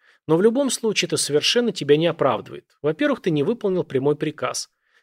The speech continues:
Ты военный человек, ты же знаешь, что полагается за невыполнение приказа в боевых условиях?» «Знаю»,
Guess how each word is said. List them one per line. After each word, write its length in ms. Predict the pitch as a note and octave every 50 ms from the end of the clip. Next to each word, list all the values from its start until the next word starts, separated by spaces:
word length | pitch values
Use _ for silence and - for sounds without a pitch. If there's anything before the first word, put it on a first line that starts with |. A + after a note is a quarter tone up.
| _ _
Ты 120 | B3 B3+
военный 400 | A#3 G#3+ G3+ G3 F3 D#3+ D3 C3
человек, 460 | - - D3 C#3 C#3 F#3 B3 C4+ -
ты 120 | - D3 B2
же 120 | C3 C3+
знаешь, 240 | D3 G3+ B3+ B3+ -
что 140 | - D#3 C3+
полагается 560 | - C#3 C3+ C3+ C#3 C3+ B2+ B2 - - C3+
за 160 | B2+ B2+ C#3
невыполнение 520 | C#3 C3 B2+ - C3+ C3+ C#3+ C#3 C3 B2
приказа 460 | B2 B2+ B2 A#2 - D#3 F3+ F3 F3 D3
в 40 |
боевых 340 | C3+ B2+ B2 A#2 A2+ G#2+ -
условиях?» 500 | A#2+ - - C#3 F3+ G3 G3+ F3+ - _ _ _ _ _ _ _ _ _ _ _ _ _ _ _ _ _ _ _ _ _
«Знаю», 640 | C3 A2+ A#2 B2 C#3+ E3+ G3 G#3 G#3+ G#3 G3+ G3